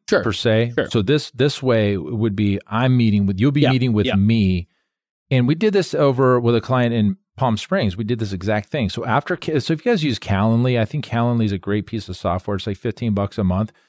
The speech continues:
Speaker 2: You can do an auto redirect
Speaker 1: Mm-hmm.
Speaker 2: to a landing page or any U R L post confirmation. And on that page could be the video of the person they're meeting with. Tell them what they're gonna be doing when they get there.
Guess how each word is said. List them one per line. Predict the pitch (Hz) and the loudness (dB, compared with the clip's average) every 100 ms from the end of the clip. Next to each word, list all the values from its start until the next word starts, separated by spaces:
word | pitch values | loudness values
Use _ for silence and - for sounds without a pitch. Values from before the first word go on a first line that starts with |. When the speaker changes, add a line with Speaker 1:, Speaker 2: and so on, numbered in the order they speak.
| _ _ _ | _ _ _
Speaker 2:
You | - 139 | -6 -4
can | 220 | 0
do | 151 | 2
an | 120 | 4
auto | 113 123 | 4 2
redirect | 98 123 156 98 85 82 - _ _ - | 2 0 0 0 -2 -6 -12 _ _ -2
Speaker 1:
Mm-hmm. | 151 196 | 2 2
Speaker 2:
to | 151 135 | 2 0
a | 135 123 110 - - | 2 0 0 -6 -10
landing | 107 123 147 143 110 | -2 0 0 -2 -2
page | 113 107 104 | 0 0 0
or | 95 | -2
any | - 147 143 | 0 0 2
U | 120 | 2
R | 113 104 | 2 2
L | 139 135 | 4 2
post | 98 - 147 147 - - - | 0 0 0 0 -4 -20 -6
confirmation. | 117 113 117 120 185 - 113 107 | -2 -2 -2 0 0 -2 -2 -2
And | 110 110 | 2 2
on | 117 123 104 | 2 2 0
that | 131 180 - | 2 0 -2
page | 107 107 98 92 101 - | -2 0 0 -2 -6 -8
could | 113 95 | -6 -2
be | 107 98 95 95 | 0 2 0 -2
the | 98 | -2
video | 90 113 110 104 98 | 0 2 2 2 0
of | - - | -4 -4
the | 107 104 90 | -2 -2 -2
person | - 123 - 120 | -2 -2 0 0
they're | 113 | 2
meeting | 110 107 101 | 2 2 2
with. | 98 95 92 _ _ _ _ _ _ - | 2 0 -4 _ _ _ _ _ _ -2
Tell | 156 165 | 0 2
them | 185 | 2
what | 151 139 | 2 2
they're | 135 | -2
gonna | 123 120 | 0 -2
be | 113 | -2
doing | 92 107 104 107 107 107 | 0 2 4 4 2 -2
when | 107 104 | -2 0
they | 104 | 0
get | 98 90 | -2 -4
there. | 90 85 85 | -6 -6 -6